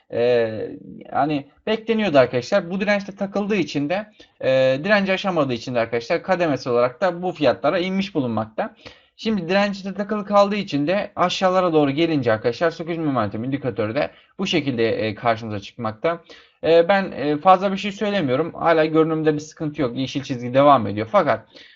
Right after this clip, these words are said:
e, destek dirençlerden bahsedip videomu sonlandıracağım. Yüz on dokuz nokta yedi ve yüz on dokuz nokta bir arkadaşlar birinci de-, desteğimiz. İkinci desteğimiz de yüz on yedi nokta altı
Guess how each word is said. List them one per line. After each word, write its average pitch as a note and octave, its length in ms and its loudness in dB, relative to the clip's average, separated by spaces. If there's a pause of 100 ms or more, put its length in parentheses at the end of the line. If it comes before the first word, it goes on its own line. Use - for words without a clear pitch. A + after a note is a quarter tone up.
(140)
e, A2+ 320 4
destek F#3+ 460 -4
dirençlerden D3 500 0
bahsedip E3+ 360 2
videomu D#3 340 -4 (100)
sonlandıracağım. E3+ 760 -2
Yüz F#3+ 140 -2
on G#3 120 0
dokuz G3 240 -4
nokta D#3+ 280 -2
yedi D3 440 0 (1500)
ve C#3+ 100 0
yüz D3+ 140 4
on E3 140 0
dokuz D3 220 0
nokta C#3 440 2
bir D3 240 4
arkadaşlar B2 560 2
birinci C3 360 -4
de-, B2 240 -4
desteğimiz. B2 580 0
İkinci E3+ 360 -6
desteğimiz F3+ 560 -4
de F3+ 40 0
yüz F3+ 240 -2
on F#3 80 -2
yedi D3+ 180 -2
nokta A#2+ 260 2
altı A2+ 460 2